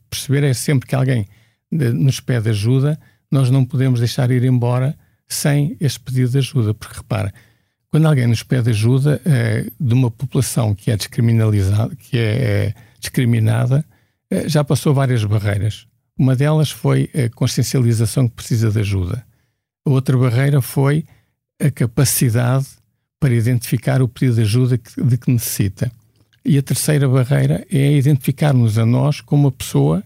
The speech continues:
a quem pode pedir ajuda. E repare, quanto nós devíamos ficar reconhecidos quando alguém faz esse trajeto. Ora bem, não pode chegar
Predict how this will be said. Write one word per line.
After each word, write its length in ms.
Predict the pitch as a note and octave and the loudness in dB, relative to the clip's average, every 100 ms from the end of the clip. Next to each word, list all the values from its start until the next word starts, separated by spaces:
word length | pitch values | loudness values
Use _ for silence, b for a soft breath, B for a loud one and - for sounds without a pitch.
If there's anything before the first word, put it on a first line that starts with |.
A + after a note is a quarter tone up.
| - | -6
a 100 | D3+ | -4
quem 180 | - D3 | 0 0
pode 280 | - D3+ - | 0 -2 -2
pedir 280 | - D3 D3 | -2 0 2
ajuda. 400 | C3+ B2+ G#2+ A#2+ b b b - | 2 0 -2 -6 b b b -6
E 40 | |
repare, 340 | - - C3+ G#2+ | -4 -2 -2 -2
quanto 320 | - C3 - | 0 0 0
nós 180 | C3 - | 0 2
devíamos 280 | C#3 D3 - | 2 2 0
ficar 320 | C#3 C3 A2+ | -2 -2 -4
reconhecidos 800 | - - B2 - C3+ C#3+ - - b b b | -4 -2 -2 0 -2 -2 -4 -14 b b b
quando 220 | - C#3 | 0 2
alguém 300 | C3+ C3 D3 | 2 0 0
faz 280 | C3 D3 C3 | 0 0 2
esse 200 | C#3 - | 0 0
trajeto. 560 | - C#3+ B2+ A2 - - _ _ _ _ _ | 0 0 2 -2 -6 -18 _ _ _ _ _
Ora 180 | E3+ B2+ | 0 2
bem, 120 | G#2+ | 2
não 140 | A#2 A#2 | 0 0
pode 260 | C#3 C3 | -2 -2
chegar 460 | - - B2+ C3 | -6 -4 -2 0